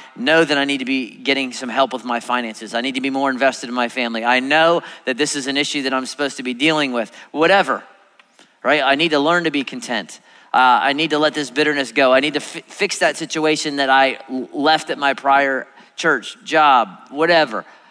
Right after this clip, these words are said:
You know what God has called you to do, but there's an excuse. Or maybe you don't. Maybe there's an inkling. Maybe there's been s-, something well, like, inside you feel like God is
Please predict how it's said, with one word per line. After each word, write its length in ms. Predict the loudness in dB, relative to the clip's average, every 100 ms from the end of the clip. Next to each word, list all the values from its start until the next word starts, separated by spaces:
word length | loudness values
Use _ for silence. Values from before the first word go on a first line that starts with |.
| -20 _
You 160 | -10 -6
know 340 | 0 4 6
what 180 | 6 4
God 220 | 4 2
has 140 | 2 -2
called 200 | -2 -2
you 100 | -6
to 80 |
do, 180 | -6 -6
but 160 | -6 -6
there's 180 | -8 -8
an 80 |
excuse. 400 | -12 -12 -14 -10
Or 100 | -4
maybe 220 | 2 2 2
you 140 | 2
don't. 200 | 2 4
Maybe 200 | 2 2
there's 180 | 2 0
an 80 | -4
inkling. 380 | -4 -2 -2
Maybe 180 | 0 0
there's 180 | -2 -4 -12 -10
been 140 | -8 -8
s-, 240 | -10 -4
something 300 | -2 -2 2
well, 160 | 4 6
like, 200 | 4 2
inside 280 | 0 2
you 120 | 2 0
feel 140 | -2
like 140 | 0
God 200 | 2 2
is 160 | 2 -8